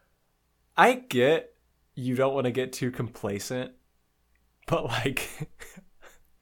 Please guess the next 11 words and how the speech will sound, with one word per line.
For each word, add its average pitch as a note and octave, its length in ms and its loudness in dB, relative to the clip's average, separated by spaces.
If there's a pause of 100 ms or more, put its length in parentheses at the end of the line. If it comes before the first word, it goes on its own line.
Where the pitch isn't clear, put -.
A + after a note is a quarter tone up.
(1080)
I D3+ 100 10
feel C#4 240 4
like A3 240 6
you C#3 100 2
know B2+ 420 8
this A#2 240 0
guy G#2 340 2
is G2+ 240 -8
not G#2 320 -6
going G#2 260 -6
anywhere. G#2+ 680 -8